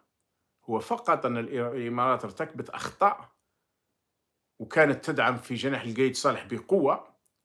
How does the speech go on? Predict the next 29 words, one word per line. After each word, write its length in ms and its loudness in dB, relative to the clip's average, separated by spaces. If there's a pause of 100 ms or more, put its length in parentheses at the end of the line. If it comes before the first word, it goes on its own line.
(1300)
في 100 -4
ألفين 180 0
وتسعتاش 540 0
وما 300 0
قبل 280 0
ألفين 200 -2
وتسعتاش، 600 0 (560)
لما 340 4
جاء 320 8
جناح، 440 4
آه، 680 2
شنقريحة 600 2
إلى 200 2
آخره، 360 2 (340)
بعدوا 560 6
شوية 720 2
الإمارات. 600 0 (300)
لكن 180 0
هو 200 8
هنا 180 6
قال 220 4
له: 60 2
"دربت 300 4
في 120 -2
دبي"، 260 2
قال 140 0
له: 60 0
"سي 180 2
إكسترا". 400 -4